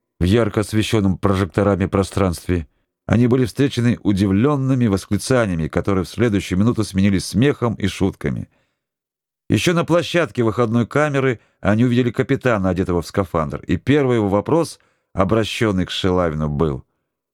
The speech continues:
«Где мы, Иван Степанович?» «У подножья острова Рапа-Нуи». Капитан нахмурил брови.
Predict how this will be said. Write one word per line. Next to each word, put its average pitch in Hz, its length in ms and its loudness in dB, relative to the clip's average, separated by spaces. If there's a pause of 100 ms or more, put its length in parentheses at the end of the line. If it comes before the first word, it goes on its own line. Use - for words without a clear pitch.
«Где 123 400 2
мы, 120 200 -2
Иван 120 260 2
Степанович?» 92 680 -4 (1400)
«У 107 120 0
подножья 131 720 0
острова 131 560 0
Рапа-Нуи». 117 760 -2 (1120)
Капитан 101 640 -2 (360)
нахмурил 80 680 0
брови. 67 580 -6